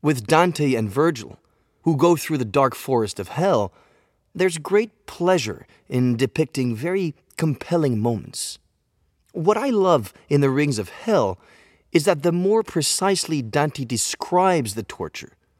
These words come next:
the torment suffered by damned souls, the less you understand,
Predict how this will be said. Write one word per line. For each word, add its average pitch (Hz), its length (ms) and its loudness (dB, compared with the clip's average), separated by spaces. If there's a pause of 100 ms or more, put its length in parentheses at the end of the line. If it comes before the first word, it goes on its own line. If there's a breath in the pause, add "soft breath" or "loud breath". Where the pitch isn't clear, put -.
(180)
the 147 100 2
torment 170 560 -2
suffered 139 480 -2
by 107 120 -2
damned 107 400 -4
souls, 143 540 2 (460 soft breath)
the 175 100 2
less 220 280 0
you 165 100 -2
understand, 107 840 -4